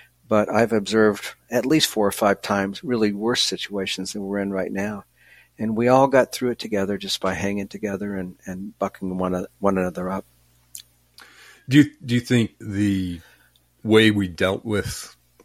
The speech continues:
Speaker 2: two thousand eight, uh, the way that, that firms have dealt with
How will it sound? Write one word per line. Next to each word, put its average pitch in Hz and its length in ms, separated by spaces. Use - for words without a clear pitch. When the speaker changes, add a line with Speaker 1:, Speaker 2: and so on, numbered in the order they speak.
Speaker 2:
two 92 120
thousand 85 360
eight, 92 440
uh, 92 280
the 87 120
way 95 320
that, 92 720
that - 340
firms 92 460
have 90 220
dealt 98 240
with 98 300